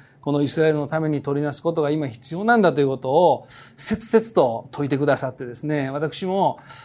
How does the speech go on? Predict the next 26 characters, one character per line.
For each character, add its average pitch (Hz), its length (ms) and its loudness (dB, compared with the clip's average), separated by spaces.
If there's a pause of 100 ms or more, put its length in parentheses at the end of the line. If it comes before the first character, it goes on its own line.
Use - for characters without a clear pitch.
(100)
え 143 100 -4
ー、 - 20 -2
そ 156 140 -2
の 156 100 0
こ 165 100 2
と 156 180 0
に 185 260 2
耳 160 240 0
を 139 80 -2
傾 165 340 0
け 160 140 2
な 156 100 4
が 147 120 6
ら、 139 80 4
自 123 180 -4
分 156 240 -4
で 165 80 2
も 151 100 -2
聖 160 240 -2
書 151 160 -2
を 143 40 0
読 143 160 2
み 170 80 2
な 175 120 2
が 156 120 2
ら、 127 220 4